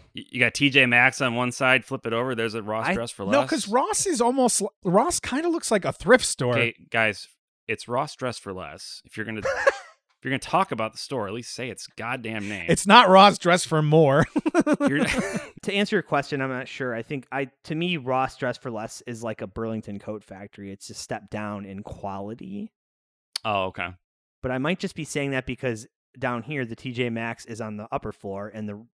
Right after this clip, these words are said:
Speaker 2: and the Burlington Coat Factory is on the bottom floor.
Speaker 1: <laughs> I see.
Speaker 3: It's literally about
Speaker 1: S-,
Speaker 3: the floors.
Speaker 1: spatially, it is below.
Speaker 3: You el-,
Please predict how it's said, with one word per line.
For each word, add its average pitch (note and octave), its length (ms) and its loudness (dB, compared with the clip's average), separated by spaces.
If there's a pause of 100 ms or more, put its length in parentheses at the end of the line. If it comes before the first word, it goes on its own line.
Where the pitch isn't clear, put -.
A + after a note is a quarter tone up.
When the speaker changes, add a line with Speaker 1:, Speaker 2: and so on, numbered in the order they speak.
Speaker 2:
and A2 120 -10
the G2+ 60 -10
Burlington G#2+ 460 -10
Coat A2+ 240 -12
Factory A#2 340 -8
is - 100 -12
on C3 120 -14
the A2 60 -16
bottom C3 280 -10
floor. - 240 -8 (480)
Speaker 1:
<laughs> - 480 -12
I A2 40 -4
see. - 180 -6
Speaker 3:
It's F#3+ 160 -4
literally F#3+ 420 6
about E3+ 200 8
Speaker 1:
S-, D#3+ 40 -12
Speaker 3:
the E3 100 0
floors. C#3 440 0
Speaker 1:
spatially, C3 880 6 (160)
it C3+ 140 6
is B2+ 160 0
below. A#2 500 2
Speaker 3:
You A#3 200 12
el-, D#3 240 8